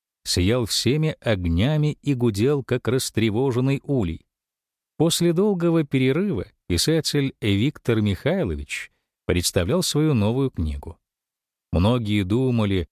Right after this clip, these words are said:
что этого уже никогда не случится. Звучали и были написаны жестокие слова. «Исписался», «разучился», «потерял вдохновение» и «творческий кризис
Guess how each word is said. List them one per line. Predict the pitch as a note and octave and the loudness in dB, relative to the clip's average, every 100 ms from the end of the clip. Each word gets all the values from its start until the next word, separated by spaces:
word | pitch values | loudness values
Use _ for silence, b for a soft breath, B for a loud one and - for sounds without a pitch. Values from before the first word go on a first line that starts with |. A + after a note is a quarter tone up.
| _ | _
что | - A#2 | -4 0
этого | A2+ A#2 | 0 0
уже | A2+ G2+ | -2 0
никогда | G#2 G2+ G2+ G2+ G#2 | 0 0 -2 0 0
не | G#2 | -2
случится. | - G2+ - F2+ - - - _ _ _ _ _ - | -2 -4 -2 -4 -4 -8 -10 _ _ _ _ _ 0
Звучали | G#2 G2 A2 - E3+ A3 G3 C#3 | 0 2 0 -2 -2 -2 0 0
и | A2+ | 0
были | C#3 B2+ | 2 2
написаны | A2+ G#2 F3 - C#3 - | 0 -2 -4 0 -2 0
жестокие | G#2+ A2 - A#2+ G#2+ G#2+ | 0 0 0 -2 0 -2
слова. | F#2+ F2+ D2+ C2+ _ _ _ _ - | -2 -4 -4 -10 _ _ _ _ 0
«Исписался», | C#3 C3 - F2+ D#2+ - E2+ F#2+ F#2 D#2 - - - _ _ _ _ - | 0 0 -2 -2 -2 -2 0 0 -2 -4 -8 -12 -14 _ _ _ _ -2
«разучился», | - A3 D#3 C3 G#2 - G2 A#2+ G2 D#2 - - - _ _ _ | 0 2 0 -2 -4 -2 0 0 -2 -2 -6 -8 -14 _ _ _
«потерял | F#2+ F#2 G#2 G2 F#2+ | 0 2 0 0 -2
вдохновение» | G2 G2 E2 G2+ A3 E3 G2 - _ _ _ _ | -2 -2 -2 0 0 0 -2 -6 _ _ _ _
и | A#2 G2+ F#2 - | -2 -2 -4 -2
«творческий | E3 C#4+ A3+ A3 F#3 - F#3+ | 0 0 0 -2 -2 -2 -2
кризис | C#3+ F3 D3+ D3+ - | 0 0 0 -2 -2